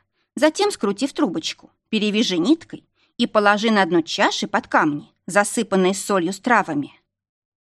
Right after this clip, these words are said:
Седьмое. Не менее пятнадцати минут смотри на зажжённую свечу и время от времени перемешивай содержимое чаши,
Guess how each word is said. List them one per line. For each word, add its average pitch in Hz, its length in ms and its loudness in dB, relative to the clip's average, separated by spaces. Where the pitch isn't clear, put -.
Седьмое. 269 640 2
Не 202 200 2
менее 208 320 2
пятнадцати 202 580 -2
минут 180 380 2
смотри 202 400 0
на 190 100 2
зажжённую 190 540 0
свечу - 520 -6
и 302 100 4
время 349 360 4
от - 140 -6
времени 226 420 4
перемешивай 202 720 0
содержимое 196 640 0
чаши, - 480 -6